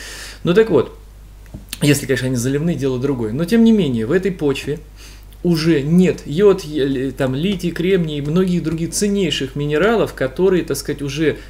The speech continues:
в растения не поступают, и как мы их получаем, а нам они нужны, эти минералы. И вот это, пожалуй, то единственное, что невосполнимое, то, что только с пищей либо поступит в организм, либо нет. Поэтому фокус это вот этот.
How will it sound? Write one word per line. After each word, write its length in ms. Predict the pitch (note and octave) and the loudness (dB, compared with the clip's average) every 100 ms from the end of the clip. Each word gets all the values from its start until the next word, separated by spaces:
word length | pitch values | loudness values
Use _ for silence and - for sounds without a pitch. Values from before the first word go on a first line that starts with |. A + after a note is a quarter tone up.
| - | -4
в 40 | |
растения 520 | C3+ D3+ - D3 B2+ B2 | 0 0 0 -4 -2 -2
не 100 | C3 | -4
поступают, 640 | C#3+ - E3+ G#3 F#3 C#3+ | -6 -6 -2 0 0 -2
и 40 | |
как 220 | B2 E3+ E3+ | -4 -4 -4
мы 120 | D#3+ | -6
их 80 | D3 | -6
получаем, 500 | D3 D3+ D3 C3 A#2 | -4 -4 -2 -4 -2
а 60 | |
нам 200 | C#3 C#3+ | -2 -2
они 180 | B2 A#2 | -2 -2
нужны, 400 | A#2 A#2 C#3 A3 | -4 -4 -2 -2
эти 180 | A2+ B2 | -2 -4
минералы. 500 | A#2+ A#2+ A2+ A2 - - - - | -4 -2 -4 -6 -10 -16 -14 -4
И 20 | |
вот 100 | C#3 | -2
это, 140 | G3 | 0
пожалуй, 360 | G3+ F3 F3 F3 | 0 -2 0 -2
то 100 | F3+ | -2
единственное, 440 | F#3+ F#3+ G#3 - | -2 -2 -4 -4
что 200 | E3 - | -6 -6
невосполнимое, 800 | D#3+ D3+ D3 D#3 D#3 F3 G#3+ D#3 | -6 -6 -6 -2 0 2 2 0
то, 160 | A#2+ C3+ | -2 -6
что 160 | C3 C#3+ | -6 -6
только 320 | - A3+ G3 | -2 0 -2
с 60 | |
пищей 360 | F3+ F3+ E3+ D#3+ | -2 -6 -4 -4
либо 240 | C#3+ C3 | -4 -4
поступит 480 | B2+ C#3 - A3 G3+ | -2 -2 -2 -6 -4
в 40 | C#3+ | -4
организм, 400 | C3 C3 B2+ B2+ | -2 -4 -4 -6
либо 220 | D3+ D3+ | -6 -4
нет. 240 | C#3+ A2+ - - - - - - | -4 -4 -8 -18 -20 -18 -20 -2
Поэтому 360 | E3 G3 D3 C#3+ | 4 4 4 -6
фокус 380 | C#3+ A#3 G3+ F#3 | -4 -4 -4 -4
это 200 | D#3 C#3+ | -4 -2
вот 180 | D3 | -2
этот. 220 | B2 - | -4 -6